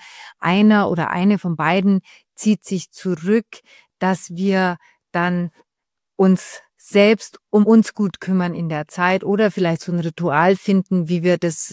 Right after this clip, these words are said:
äh, dem anderen verständlich machen, „Du, ich möchte jetzt gerade nicht sprechen, ich brauche jetzt einfach die Zeit für mich.“ Und dass wir dann auf der anderen Seite aber nicht allein und hilflos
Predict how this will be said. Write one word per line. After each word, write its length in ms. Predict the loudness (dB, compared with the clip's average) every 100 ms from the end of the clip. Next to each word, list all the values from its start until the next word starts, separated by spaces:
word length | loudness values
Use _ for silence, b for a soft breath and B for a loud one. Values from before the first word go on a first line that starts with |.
| -8
äh, 340 | -4 -2 -2
dem 200 | -4 -4
anderen 420 | -2 0 0 -2 -2
verständlich 920 | -4 -4 -6 -4 -4 -6 -10 -14 -2
machen, 440 | 0 0 2 0 0 B B -4
„Du, 180 | 0 0
ich 200 | 0 0
möchte 300 | 0 0 -4
jetzt 160 | -6
gerade 320 | -6 -6 -4 -4
nicht 200 | -6 -8
sprechen, 400 | -6 -6 -4 -8
ich 120 | -6
brauche 260 | -4 -2
jetzt 140 | -2 -4
einfach 260 | -8 -8
die 180 | -10 -12
Zeit 320 | -8 -8 -8
für 120 | -8 -8
mich.“ 300 | -6 -8 -8
Und 100 | -6
dass 180 | -6
wir 100 | -6
dann 200 | -2 0
auf 140 | 0 0
der 140 | -2
anderen 240 | 2 2 2
Seite 300 | 0 0 -2
aber 160 | 0
nicht 240 | -2 -4 -8 B B
allein 520 | -6 -2 2 2 0
und 140 | -2 -4
hilflos 760 | 0 0 0 0 2 2 0